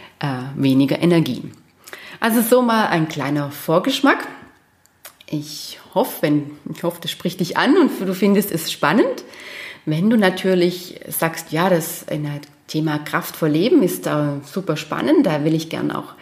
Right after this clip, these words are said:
weitere Tipps und Infos haben“, du hast Themenwünsche, dann freue ich mich natürlich sehr über deine Inspirationen und Ideen und werde diese, wenn machbar, natürlich auch gerne aufgreifen.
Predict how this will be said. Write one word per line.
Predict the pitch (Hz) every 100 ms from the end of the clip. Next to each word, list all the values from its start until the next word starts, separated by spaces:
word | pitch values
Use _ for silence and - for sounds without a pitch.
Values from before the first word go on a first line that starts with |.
| - - -
weitere | - 180 214 220
Tipps | - - 247 - -
und | - - 175 175 170 -
Infos | 196 214 196 180
haben“, | 165 165 208
du | 185
hast | 170 170 -
Themenwünsche, | - 220 330 202 156 165 185 165 254
dann | 220
freue | - - 311
ich | -
mich | 233
natürlich | 214 - 208 196
sehr | - 175 165 196 - - - -
über | 175 180
deine | 165 165
Inspirationen | 160 160 - 165 156 151 - 160 165 233 175
und | 151 151 147
Ideen | - 147 185 226 220 - - - - - - -
und | 175 165 160 - - _ _ _ _ _ _ -
werde | 151 151
diese, | 151 175 190 190
wenn | 147
machbar, | 143 160 - 160
natürlich | 147 165 165
auch | 156
gerne | 165 151 180
aufgreifen. | 170 208 - 147 - 135